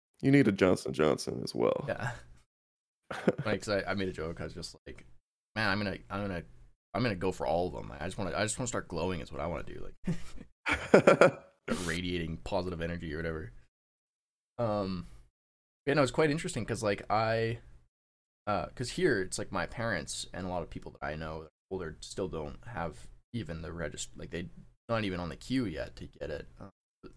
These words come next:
Speaker 2: like, I registered, and because I got my vaccine sooner in Saskatoon, it was just, like, immediately the next day it was like, "Hey, you can come in." And I was like,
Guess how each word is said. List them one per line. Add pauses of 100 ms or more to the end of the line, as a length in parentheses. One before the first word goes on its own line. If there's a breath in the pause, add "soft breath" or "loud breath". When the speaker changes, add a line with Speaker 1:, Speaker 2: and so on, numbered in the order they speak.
(220)
Speaker 2:
like,
I
registered,
and
because
I
got
my
vaccine
sooner
in
Saskatoon,
it
was
just,
like, (380)
immediately
the
next
day
it
was
like,
"Hey,
you
can
come
in."
And
I
was
like,